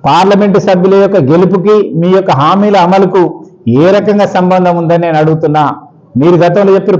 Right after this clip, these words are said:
పద్నాలుగు మంది పార్లమెంటు సభ్యులను గెలిపిస్తే ఆరు ఆ గ్యారంటీలు అమలు అవుతాయన్నారు. ఏం సంబంధం దీనికి అని అడుగుతున్నా.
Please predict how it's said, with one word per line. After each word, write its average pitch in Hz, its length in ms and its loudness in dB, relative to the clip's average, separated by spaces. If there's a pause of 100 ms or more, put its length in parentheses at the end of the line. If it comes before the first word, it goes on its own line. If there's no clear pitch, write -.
పద్నాలుగు 185 420 0
మంది 185 220 0
పార్లమెంటు 180 480 0
సభ్యులను 170 400 -2
గెలిపిస్తే 170 420 -2 (540)
ఆరు 175 160 2 (140)
ఆ - 20 2 (240)
గ్యారంటీలు 156 480 2
అమలు 151 260 0
అవుతాయన్నారు. 139 560 0 (580)
ఏం 190 140 2
సంబంధం 185 520 0
దీనికి 160 240 0
అని 156 160 0
అడుగుతున్నా. 147 320 -2